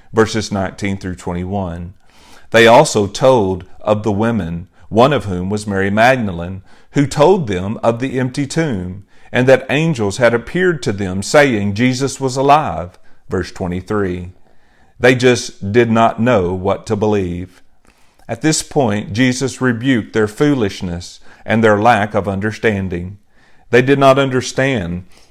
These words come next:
the prophecy of Scripture that the Christ had to suffer and then enter his glory. And beginning at Moses and all the prophets,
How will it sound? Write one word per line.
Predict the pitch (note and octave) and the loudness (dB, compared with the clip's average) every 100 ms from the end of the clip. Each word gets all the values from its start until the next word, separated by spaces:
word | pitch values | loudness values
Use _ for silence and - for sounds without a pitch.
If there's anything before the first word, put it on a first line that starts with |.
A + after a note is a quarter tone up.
| - | -4
the | - | 0
prophecy | G#2+ C3+ C3 D3+ A2 - G2+ G2 | 2 6 6 6 0 -2 -4 -2
of | G2 | -4
Scripture | G2 - D3 - F2+ F2+ F2+ - - | -4 -2 -2 -4 -8 -8 -10 -18 -18
that | G#2+ B2 A#2+ | 2 2 4
the | A2+ | 0
Christ | - D3 D#3+ C3+ F#2 G2 | 0 2 2 2 -2 -6
had | - C#3 E3 F3+ | -2 0 2 0
to | E3+ | -2
suffer | - D#3+ E3 D#2 E2 G2 - - | 2 2 2 -4 -8 -10 -20 -10
and | - B2+ | -2 2
then | B2+ A#2+ | 4 2
enter | C3+ D3+ D#3 A2+ | 0 -2 0 0
his | A#2 A#2 | 0 0
glory. | A2 A#2+ A#2+ F2 E2+ G#2 _ - _ _ _ - | 2 2 2 0 -6 -12 _ -20 _ _ _ -4
And | B2+ C3+ | 0 2
beginning | B2+ A#2 C3 E3 F3 - | 2 2 2 2 0 0
at | C3 - | -2 0
Moses | B2+ C3 A2 G2 - | 0 0 0 -6 -8
and | - A2 | -4 -4
all | G#2 G#2+ B2 | 0 4 4
the | C3 | 2
prophets, | C3+ C3 A#2 - - - | 2 2 2 0 -12 -12